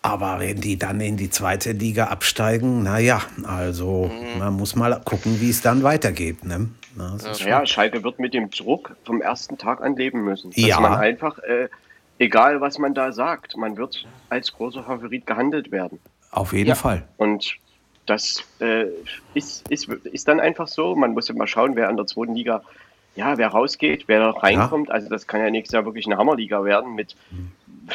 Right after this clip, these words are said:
Speaker 3: ja, wenn Dresden hochkommt oder Rostock
Speaker 1: Ja.
Speaker 3: oder beide.
Speaker 1: Ja.
Speaker 3: Oder
Speaker 2: Schalke
Speaker 3: eben, äh,
Speaker 2: Rostock.
Speaker 3: keine Ahnung, wer
Speaker 1: Auf jeden
Speaker 3: absteigt.
Speaker 1: Fall.
Speaker 3: Wenn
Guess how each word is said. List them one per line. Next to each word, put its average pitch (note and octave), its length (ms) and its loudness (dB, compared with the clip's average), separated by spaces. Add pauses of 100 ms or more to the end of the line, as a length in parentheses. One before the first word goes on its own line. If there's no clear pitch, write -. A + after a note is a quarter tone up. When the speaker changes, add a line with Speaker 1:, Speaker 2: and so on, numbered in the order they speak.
(120)
Speaker 3:
ja, G#2+ 220 2
wenn G#2 120 0
Dresden A#2+ 420 0
hochkommt C#3+ 400 0
oder F2+ 160 -8
Rostock C3 720 -4 (100)
Speaker 1:
Ja. C3+ 180 8
Speaker 3:
oder D#2 120 -4
beide. C3 460 4 (220)
Speaker 1:
Ja. A2 320 4
Speaker 3:
Oder G2+ 180 6
Speaker 2:
Schalke G#2 140 4
Speaker 3:
eben, F#2+ 200 4
äh, - 20 2
Speaker 2:
Rostock. B2 380 2
Speaker 3:
keine F#2+ 260 4
Ahnung, D#3 220 6
wer A2 180 4
Speaker 1:
Auf A#2 100 4 (140)
jeden - 60 0 (100)
Speaker 3:
absteigt. - 140 4
Speaker 1:
Fall. B2 340 6 (1200)
Speaker 3:
Wenn - 80 -2